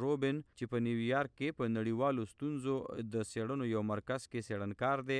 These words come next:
او په افغانستان یو شمېر کتابونه هم لیکلي دي، وایي چې دا په روان جنگ کې غونډه ده او د جنگ مطلب دا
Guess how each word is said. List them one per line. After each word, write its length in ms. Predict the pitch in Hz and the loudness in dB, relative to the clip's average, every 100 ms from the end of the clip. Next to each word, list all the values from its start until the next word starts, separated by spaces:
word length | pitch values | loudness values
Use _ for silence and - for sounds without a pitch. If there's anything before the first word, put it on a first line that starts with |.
| - | 0
او 60 | 107 104 | -2 -2
په 160 | 104 | -4
افغانستان 580 | 104 107 101 - 123 120 | -2 -2 -2 -2 -2 0
یو 160 | 104 101 | 0 -2
شمېر 240 | - 120 113 | -4 -4 -4
کتابونه 460 | 113 110 107 117 104 | -4 -2 -2 -2 -2
هم 160 | 98 98 | -2 -2
لیکلي 320 | 98 147 147 131 | -2 0 0 2
دي، 80 | 131 123 - - - 117 | 2 0 -12 -20 -6 2
وایي 240 | 139 151 | 2 2
چې 240 | - 120 123 | -2 -2 2
دا 80 | 135 - | 2 4
په 400 | 123 120 - 117 | 2 2 0 0
روان 360 | 110 127 135 104 | 2 2 0 0
جنگ 200 | 131 135 - | 0 -2 0
کې 120 | 123 123 110 101 | 0 0 -4 -2
غونډه 360 | 110 143 131 127 127 | 0 0 0 0 2
ده 80 | 131 - - | 0 -2 -2
او 60 | 107 104 101 | 0 -2 -2
د 100 | 107 104 | -2 0
جنگ 240 | 127 117 | 0 0
مطلب 400 | 104 104 120 120 - - 101 98 | -2 0 -2 -2 -6 -10 -6 0
دا 80 | 120 | 2